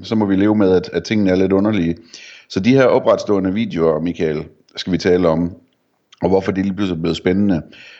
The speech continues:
Og det er ikke kun spændende, fordi de er sjove at se, de er også spændende sådan rent, øh, forretningsmæssigt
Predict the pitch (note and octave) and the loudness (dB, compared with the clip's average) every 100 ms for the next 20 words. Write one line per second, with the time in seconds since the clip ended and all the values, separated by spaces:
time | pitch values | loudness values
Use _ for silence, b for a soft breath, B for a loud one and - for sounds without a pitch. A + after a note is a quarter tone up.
0 | B F2 G2 A2 A#2 A2 A2+ A2 A2 G2 | B 0 0 2 0 0 0 0 -2 -4
1 | F#2+ F#2 G#2+ G#2+ G#2 A#2 A2 - - G2+ | -4 0 2 4 2 0 -2 -2 -8 -2
2 | F#2 F2 - G2 G2 G#2 G2+ F#2+ G2+ G2+ | 2 2 0 -2 2 0 2 2 2 2
3 | E2 D#2 E2 E2 D#2+ D#2+ D2 F2 G#2+ - | 0 2 4 4 2 -2 -2 0 0 0
4 | D2+ - D2 D2 C#2 | -6 -4 -6 -6 -8